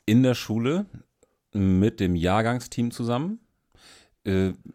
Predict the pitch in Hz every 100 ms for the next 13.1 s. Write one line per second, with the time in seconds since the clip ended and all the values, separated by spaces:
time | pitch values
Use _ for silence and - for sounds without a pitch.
0 | - 101 92 98 92 92 175 - - _
1 | _ - - - 98 95 95 90 - 80
2 | 82 90 87 82 82 80 80 78 78 78
3 | 73 78 71 71 71 64 - - - -
4 | 78 82 - - - - 71 - - -
5 | - 69 - _ _ - - - - -
6 | 85 101 95 95 92 - 120 127 123 120
7 | - 185 _ _ - - - - - _
8 | _ - 110 104 101 101 - 101 95 -
9 | 85 - - 87 - 80 - - 110 98
10 | 92 87 85 - 80 76 - 82 78 82
11 | 85 117 98 104 107 104 95 82 - -
12 | _ - - - 85 87 80 - - 90
13 | 104